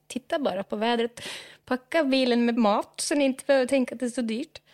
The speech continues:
Kör de här femton timmarna. Det tar säkert att åka upp dit. Men åk dit. Alltså, det är helt mindblowing. Alltså, det är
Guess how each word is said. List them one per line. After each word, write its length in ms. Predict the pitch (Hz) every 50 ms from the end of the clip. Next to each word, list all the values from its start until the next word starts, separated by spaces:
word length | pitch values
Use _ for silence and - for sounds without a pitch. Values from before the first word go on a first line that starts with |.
| - - _ _ _ _ _ _ _ _ _ -
Kör 540 | - - - - 247 247 247 240 247 240 - -
de 180 | 233 208 202
här 280 | 196 190 190 196 202 214
femton 480 | - - 220 196 185 180 - 208 202 190
timmarna. 360 | 208 196 196 202 226 220 220
Det 120 | - -
tar 180 | 226 247 214 202
säkert 360 | - - - - - - -
att 60 | 311
åka 160 | 269 - - 196
upp 160 | 269 - -
dit. 260 | - 330 - - - - - - - - - - _ _
Men 180 | - 226 233 247 -
åk 360 | 262 311 349 285 - - -
dit. 400 | - - - - _ - - - _ -
Alltså, 180 | 208 202 220
det 100 | 240 247 -
är 380 | 269 269 277 269 247 - - - _ _ _ _ _ _ _ _ _ _ _ _ _ _ _ _ _ _ _ _ - - - - - - -
helt 520 | 349 381 427 427 403 302 214 175 - -
mindblowing. 640 | 208 262 359 403 294 196 202 - - - 107 - - _ _ -
Alltså, 200 | - 180 - 214
det 200 | 226 - - 262
är 120 | 247